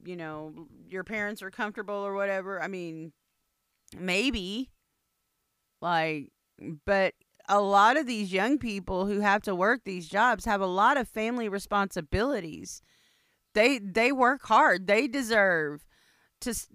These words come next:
to have a higher base salary. It, it's, it's just obscene. And, and so what happens? What happens when you don't invest in your workers? Well, you get workers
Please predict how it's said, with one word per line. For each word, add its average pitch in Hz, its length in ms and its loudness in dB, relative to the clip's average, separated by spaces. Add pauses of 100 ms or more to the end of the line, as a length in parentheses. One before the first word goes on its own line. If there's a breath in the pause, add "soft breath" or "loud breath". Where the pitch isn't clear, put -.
to 226 140 2
have 214 260 4
a 190 100 4
higher 196 420 4
base 175 340 -4
salary. 165 600 -4 (3250)
It, 185 180 -12 (260)
it's, 220 360 -4
it's 233 280 -2
just 247 460 -8
obscene. 214 880 -8 (880)
And, 233 300 2
and 254 180 0
so 247 240 2
what 240 240 4
happens? 226 580 -2 (280 soft breath)
What 247 160 2
happens 269 340 4
when 247 140 -2
you 240 100 -2
don't 233 200 0
invest 214 400 -2
in 226 80 -4
your 196 160 -2
workers? 214 520 -4 (220 soft breath)
Well, 311 480 4
you 247 220 -4
get 277 240 -2
workers 226 720 -6